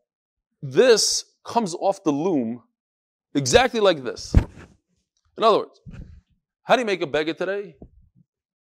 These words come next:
A flat fabric comes off the loom, you cut it,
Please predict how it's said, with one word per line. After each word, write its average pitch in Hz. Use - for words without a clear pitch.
A 135
flat 196
fabric 175
comes 139
off 135
the 127
loom, 135
you 202
cut 123
it, -